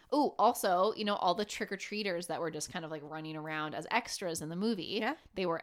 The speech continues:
Speaker 1: not children.
Speaker 2: Oh.
Speaker 1: Mo-, the majority of them were actually played by little people because the
Speaker 2: Really?
Speaker 1: filming of this movie was all done at night, and they, like, there's really strict rules
Speaker 2: Yes.
Speaker 1: with child actors, <laughs> and they can only work for
Speaker 2: Oh my God.
Speaker 1: Yeah, so it was mostly, like, little people around
Speaker 2: Huh.
Speaker 1: trick-or-treating.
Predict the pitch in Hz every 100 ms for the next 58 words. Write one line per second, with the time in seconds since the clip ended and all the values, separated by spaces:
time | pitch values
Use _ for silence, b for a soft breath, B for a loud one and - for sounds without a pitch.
0 | - 185 185 233 - 175 - - 117 262
1 | - _ - 214 - 180 180 - 185 180
2 | 170 175 214 214 190 175 170 - - 175
3 | 170 160 170 233 247 - - - 240 -
4 | b b b 196 185 - 240 214 226 359
5 | 453 427 226 247 220 202 196 208 220 190
6 | 170 - 165 165 175 160 - 190 254 214
7 | - - b b - 175 165 165 165 165
8 | 170 165 - - 160 170 170 165 175 -
9 | 202 175 175 165 180 214 208 226 220 220
10 | 208 175 170 - - 202 - 175 - -
11 | - - 226 220 214 190 196 202 190 190
12 | 214 - - 180 175 175 180 233 294 294
13 | 233 226 311 269 214 196 - - 208 190
14 | 180 - 185 180 175 170 175 165 - 170
15 | 180 185 220 415 226 - 175 - 175 160
16 | 185